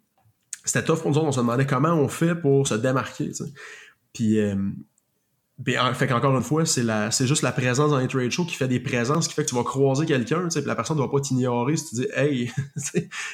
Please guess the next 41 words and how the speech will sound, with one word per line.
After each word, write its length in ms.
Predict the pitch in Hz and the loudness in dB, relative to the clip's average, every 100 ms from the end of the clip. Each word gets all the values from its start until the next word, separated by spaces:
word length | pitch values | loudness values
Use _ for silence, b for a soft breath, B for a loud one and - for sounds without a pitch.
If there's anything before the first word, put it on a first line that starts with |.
| B - | B -6
as-tu 260 | 113 - | -4 -2
deux 140 | 131 135 | 2 2
minutes 280 | 135 156 | 2 0
pour 180 | 135 120 | -2 0
venir 160 | 135 135 | 2 2
checker 340 | 123 - 143 | 0 0 2
un, 240 | 139 120 120 | 2 2 0
un 140 | 117 | -2
démo », 360 | 117 117 170 196 | 0 0 -2 -4
tu 80 | 208 | -8
sais. 60 | - B B B B B _ | -12 B B B B B _
Puis, 240 | - 113 110 | -2 2 2
euh, 300 | 110 107 110 - - _ _ _ _ | 2 0 -2 -6 -16 _ _ _ _
ce 80 | - | 0
qui 80 | 139 | 2
est 100 | 135 | 2
arrivé, 280 | 123 123 160 | 2 2 2
c'est 180 | 151 120 | 2 2
que, 200 | 123 117 | 2 2
c'est 100 | 117 | 0
ça, 100 | 156 | 2
il 60 | |
y 60 | 131 | 2
a 40 | |
quelqu'un 380 | 127 117 143 147 | 2 0 2 2
de, 220 | 143 120 | 2 2
de 100 | 117 | 0
chez 160 | 113 123 | 0 2
Nintendo 480 | 120 117 117 120 139 | 0 0 0 0 0
qui 100 | 139 | -4
tripait 280 | - 127 | -4 0
vraiment 260 | 120 120 127 | 2 2 0
sur 160 | 139 123 | 0 0
notre 140 | 110 | 0
jeu, 160 | 127 143 | 0 -2
qui, 160 | - _ - | -8 _ -20
qui 100 | - | -4
connaissait 480 | 123 117 110 117 123 | 0 2 2 0 0
quelqu'un 420 | 113 113 120 135 | -2 -2 -4 -4
chez 100 | 131 | -2
Devolver, 420 | 120 123 127 117 | 0 2 0 -2